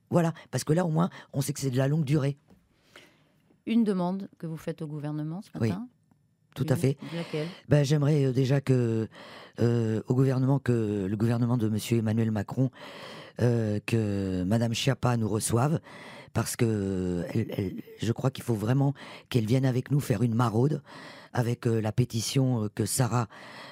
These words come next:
Speaker 1: euh, a faite, euh, Réchauffons nos S D F. Heureusement, il y a une femme qui m'a, qui nous a écoutés, c'est Valérie Pécresse, et je la remercie, qui m'a mis chargée de mission pour les femmes, et on est très active. Et la cause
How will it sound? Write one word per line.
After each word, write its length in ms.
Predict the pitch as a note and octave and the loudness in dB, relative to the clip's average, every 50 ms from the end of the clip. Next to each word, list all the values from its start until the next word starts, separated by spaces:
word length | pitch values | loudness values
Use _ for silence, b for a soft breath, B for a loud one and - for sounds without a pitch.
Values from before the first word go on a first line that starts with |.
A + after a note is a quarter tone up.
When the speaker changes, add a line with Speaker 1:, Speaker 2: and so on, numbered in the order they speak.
| B B - | B B -2
Speaker 1:
euh, 360 | A#2 B2 A2+ A2 G#2+ F#2+ F2+ - | 0 0 0 0 0 -2 -4 -6
a 140 | - - - | -6 -6 -2
faite, 380 | - B2 C3+ D3 - - - B B B B B B B B B B - - | 0 2 0 0 -2 -8 -20 B B B B B B B B B B 0 0
euh, 120 | B2+ A#2 | 2 2
Réchauffons 500 | G2+ C3+ C3 - - A#2+ - - C3 C3 | 2 0 0 0 0 -2 0 0 2 2
nos 140 | B2+ A2+ A2+ | 4 2 2
S 160 | A2+ A2 F2+ | 0 0 2
D 220 | A2+ A#2 A#2+ C3+ | 2 2 2 2
F. 200 | D3+ - - - B B B B B B B B B B B B - | 0 -2 -8 -16 B B B B B B B B B B B B 4
Heureusement, 480 | D#3+ D#3 D#3 D#3 D3 D3 D3 D3 C3+ - | 4 4 4 4 4 4 2 2 2 2
il 80 | - C3 | 4 4
y 20 | |
a 40 | C3+ | 4
une 100 | C3+ C3+ | 4 2
femme 260 | - - C#3 C3+ C3 | 2 2 2 0 0
qui 140 | - - B2+ | -2 -2 0
m'a, 160 | B2 A#2 A#2+ | 2 2 0
qui 180 | - - - C#3 | 0 0 0 2
nous 200 | C3 C3 A2+ B2+ | 2 4 2 2
a 20 | |
écoutés, 360 | C3 B2 - - B2+ - C#3 | 0 -2 -2 -4 -2 0 0
c'est 140 | B2+ - A2+ | 0 0 -2
Valérie 380 | G2 F#2 A#2+ A#2+ B2 B2 C3 A#2 | 0 2 2 2 2 0 0 0
Pécresse, 480 | - A#2+ - - - C3+ C#3+ - - - | 0 -2 0 2 0 0 0 0 -2 0
et 80 | - | 0
je 80 | A2+ G#2+ | 2 2
la 80 | A2+ G2+ | 2 0
remercie, 460 | A2+ A2+ G#2 - - - C#3 D#3+ B B B B B B B B - | 0 0 -2 0 2 2 2 2 B B B B B B B B -2
qui 100 | - C#3 | 0 2
m'a 160 | B2+ B2 A#2+ | 2 2 2
mis 220 | A#2+ B2+ B2 A2+ | 2 2 2 0
chargée 320 | G#2 - - C#3+ G#2+ G2+ C3+ | 0 2 0 0 2 2 2
de 60 | C3 | 2
mission 320 | B2+ B2+ - - - B2+ A2+ | 2 0 0 0 -2 -2 -2
pour 180 | - - G#2+ | 0 0 2
les 80 | A#2 G#2 | 2 2
femmes, 300 | - - A#2+ B2+ C#3+ C#3+ B B B B B B B B B B | 2 2 2 2 2 -2 B B B B B B B B B B
et 140 | - B2+ B2 | 0 2 2
on 80 | B2 | 2
est 200 | B2 A#2 A2+ - | 0 0 -2 -4
très 220 | - - - C3 B2 | -2 0 2 2 2
active. 420 | C3 - - - C3 C#3 D3 C3 - B B B B B B B B | 0 -4 -2 0 2 2 2 2 -2 B B B B B B B B
Et 580 | - C#3 C3 B2 A#2+ A#2+ A#2 A2+ A2+ A2 G#2+ - B B B B B B B B | 0 2 2 2 2 0 0 0 0 0 -2 -4 B B B B B B B B
la 160 | B2+ C3+ B2+ | -2 -2 -2
cause 540 | - - - D3+ C#3+ C#3+ A#2 G#2 A#2+ A#2 | 0 2 2 2 2 2 0 0 0 0